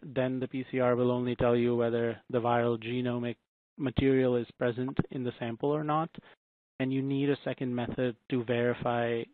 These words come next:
that infectious viral particles are there. So P C R is best used as a complement to, uh, a, an, another assay that will look for infectious virus. Uh,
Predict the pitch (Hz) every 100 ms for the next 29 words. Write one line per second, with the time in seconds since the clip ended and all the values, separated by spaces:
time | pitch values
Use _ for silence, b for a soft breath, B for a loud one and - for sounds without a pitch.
0 | - 127 123 120 117 - 123 - 113 117
1 | 117 117 110 120 113 120 120 117 113 -
2 | - 117 113 113 120 135 - _ _ _
3 | _ _ - - - 180 - 175 170 170
4 | 139 120 117 131 147 - - 135 127 135
5 | 139 135 - - - - 127 127 120 123
6 | _ _ _ 127 127 156 151 156 160 -
7 | - _ - 135 131 127 127 123 120 -
8 | _ _ - 131 117 113 147 117 117 _
9 | - 143 120 123 - 143 123 120 135 147
10 | 143 139 - 147 147 143 _ 123 120 117
11 | 123 123 123 - 131 123 117 113 127 -
12 | 135 120 123 127 135 139 - _ _ _
13 | _ _ _ _ 123 120